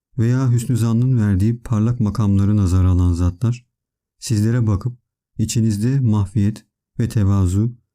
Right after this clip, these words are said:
ve hizmetkarlık kisvesiyle görünen şakirtleri adi, ami adamlar görür ve der,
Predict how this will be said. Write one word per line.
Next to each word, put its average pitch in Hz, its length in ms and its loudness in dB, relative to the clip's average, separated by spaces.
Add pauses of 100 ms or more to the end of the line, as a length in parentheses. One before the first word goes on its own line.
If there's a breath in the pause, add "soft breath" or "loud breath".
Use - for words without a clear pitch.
(240)
ve 107 80 0
hizmetkarlık 113 680 -2
kisvesiyle 110 560 -2
görünen 92 400 2
şakirtleri 95 840 -2 (360)
adi, 101 540 0 (340)
ami 110 400 0
adamlar 95 440 2
görür 92 440 -2 (280)
ve 101 160 0
der, 90 320 -2